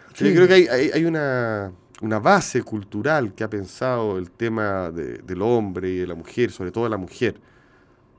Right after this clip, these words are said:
Speaker 1: bastante espesa en, en, y interesante. Eh, yo re-, recomiendo a una niña que se llama, una escritora, Nancy Houston.
Speaker 2: Sí, pero esa es, es del otro lado, es del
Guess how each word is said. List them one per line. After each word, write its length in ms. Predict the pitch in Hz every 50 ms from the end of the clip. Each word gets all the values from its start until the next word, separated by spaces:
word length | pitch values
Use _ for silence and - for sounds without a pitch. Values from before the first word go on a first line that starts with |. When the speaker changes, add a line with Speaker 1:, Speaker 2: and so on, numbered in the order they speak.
| _ _
Speaker 1:
bastante 440 | - - - - 139 160 165 - 175
espesa 500 | - - _ - 170 135 - - - 90
en, 100 | 87 90
en, 400 | - - - 85 82 82 78 78 80 82 - _ _ _ _ _ _ _ _ _ _ _
y 120 | - 90 90
interesante. 880 | 82 80 - 92 98 - - 123 123 107 92 - - - 90 90 101 104 _ _ _ _ -
Eh, 120 | 78 76 - -
yo 120 | 80 104 101
re-, 100 | 101 - - 95 - -
recomiendo 880 | - 95 90 95 95 101 107 113 117 117 120 120 123 120 117 110 - -
a 480 | - 92 90 87 90 90 87 85 76 -
una 220 | - - 101 101 95
niña 320 | 101 107 107 104 104 104
que 100 | 98 101
se 140 | - - 101
llama, 160 | 98 98 101
una 100 | 101 95
escritora, 560 | 95 - - 92 - 127 117 101 90 87 - - _ _ _ _ _ _ _ _ _ _ _ _ _ -
Nancy 420 | 98 113 120 127 123 123 - 135
Houston. 520 | 123 - - 135 123 - - - - - - _ _ _ _ -
Speaker 2:
Sí, 280 | 143 135 120 101 82 78 87 85 - - - _ _ _ _ _ -
pero 160 | - 120 127
esa 380 | 139 147 127 - 147 143 139 139
es, 160 | 147 139 127 - - - - - - - - _ _
es 240 | - 113 117 113 113
del 160 | 117 113 117
otro 160 | 135 135 160 185
lado, 220 | 175 120 98 101
es 100 | 104 107
del 300 | 113 107 104 107 101 104